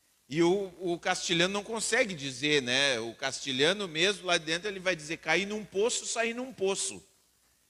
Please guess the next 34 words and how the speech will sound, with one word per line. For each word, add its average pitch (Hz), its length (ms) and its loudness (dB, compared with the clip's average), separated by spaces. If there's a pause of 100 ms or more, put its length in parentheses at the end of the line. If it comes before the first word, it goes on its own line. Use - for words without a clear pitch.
(120)
Né? 120 160 4
Porque 156 260 -2
ele 160 80 2
não 185 160 2
faz 180 320 4
o, 180 260 0 (640)
não 135 140 -4
consegue 165 400 0
o 175 40 0
ó, 170 240 6 (220)
ele 117 240 -2
não 139 160 -2
tem 180 280 0
esse 147 440 0 (300)
acento, 120 600 0
né? 113 160 -2
E 160 80 4
aqui 240 280 6
é - 20 10
a 285 40 4
mesma 277 300 0
coisa, 135 480 -6 (720)
parecido, 190 840 6 (680)
parecido, 180 720 6
Shibolete, 233 720 6
Sibolete. 233 640 4
Se 262 80 2
ele 269 140 6
era 262 240 10
de 208 80 4
Efraim, 254 320 8
ele 277 120 6
dizia 214 300 6
Sibolete, 214 920 6